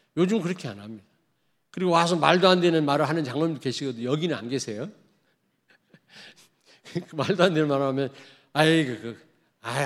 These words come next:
아니라 그렇게 해봐야 소용없다." 이렇게 딱 잘라 말하는데 요즘은요. 아, 참 좋은 말씀이네요.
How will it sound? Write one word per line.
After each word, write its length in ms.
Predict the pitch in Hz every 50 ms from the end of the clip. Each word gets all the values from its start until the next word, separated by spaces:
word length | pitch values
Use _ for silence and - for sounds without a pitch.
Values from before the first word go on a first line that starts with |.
| 117
아니라 360 | 101 120 131 147 151 135 120 104
그렇게 260 | - 127 127 - 147
해봐야 280 | 170 180 208 202 170
소용없다." 380 | 139 - 160 156 135 110 - 131
이렇게 180 | 120 117 - - _ _
딱 180 | - - - -
잘라 220 | - 151 147 147
말하는데 360 | 139 135 123 113 117 117 113 123
요즘은요. 500 | 127 127 139 131 120 117 123 139 117 - - - - - _ _ _ _ _
아, 120 | _ - - - - - - - _ _ _ _
참 300 | - - 127 113 107 98 _ _ _ _ _ _ _ _
좋은 640 | - - - 131 139 143 151 147 147 147 135 123
말씀이네요. 640 | 110 104 95 92 - 117 107 98 87 90 90 87 90